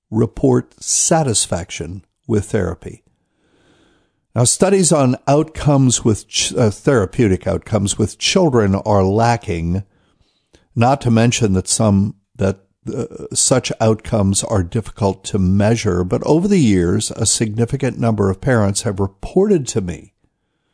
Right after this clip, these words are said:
that putting their children in therapy made the problems in question worse rather than better. My personal finding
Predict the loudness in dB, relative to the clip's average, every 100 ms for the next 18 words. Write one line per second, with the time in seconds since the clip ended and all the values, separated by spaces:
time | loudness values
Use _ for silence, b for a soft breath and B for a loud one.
0 | _ _ -2 -2 0 2 4 4 2 2
1 | 0 2 2 0 0 0 2 2 0 0
2 | 0 2 2 0 -4 0 0 0 0 0
3 | 0 -2 -4 -2 -2 -2 -4 -4 -4 -4
4 | -2 -4 -8 -2 2 2 0 -2 -4 -6
5 | _ -2 0 2 2 0 0 -2 -4 -12
6 | _ _ B B B B B B -2 0
7 | 0 0 0 2 2 2 2 2 2 2
8 | 2 2 0